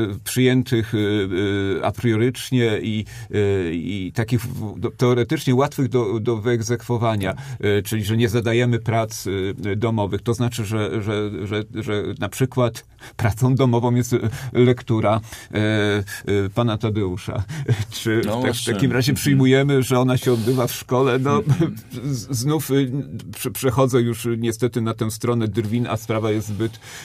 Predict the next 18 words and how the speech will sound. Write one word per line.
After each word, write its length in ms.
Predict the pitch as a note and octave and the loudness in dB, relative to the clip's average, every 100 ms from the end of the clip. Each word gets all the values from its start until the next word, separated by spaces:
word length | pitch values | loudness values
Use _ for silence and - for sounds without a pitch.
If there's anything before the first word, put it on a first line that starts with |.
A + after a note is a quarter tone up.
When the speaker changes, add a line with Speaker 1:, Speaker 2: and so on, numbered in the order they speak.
| - | -4
Speaker 1:
e, 220 | G#2 G2+ | -2 -2
zbyt 240 | F#2+ A2 | -2 -4
poważna, 480 | - G#2 G#2 G2+ G2+ | -2 -2 0 -2 -2
by 120 | G2 | -4
tak, 300 | F#2+ G2+ G2 G2+ G2 F#2+ | -4 -6 -4 -2 -2 -2
e, 20 | E2+ | -4
by 100 | - | -4
tak 200 | G#2+ G2+ | -4 -4
ją 160 | G#2+ | -4
traktować. 640 | G#2 G#2 - G2 F2+ F#2+ - - A2 | -4 -6 -4 -4 -2 -4 -6 -14 -4
Speaker 2:
Profesorze 560 | D3 D#3+ B2 D3 B2 B2+ | -2 0 0 0 0 0
Krzysztofie, 580 | - B2 C3+ A#2+ E3 F3 | -2 -2 0 0 -2 -4
tylko 280 | G#2+ B2 | -4 -2
bez 220 | A2+ D3+ A2+ | 2 2 2
drwin 340 | B2+ B2+ C3 | 0 2 0
proszę, 320 | B2 F#2 G2 | 0 -2 -2
bo 80 | G2 | 2
już, 140 | A2 | 2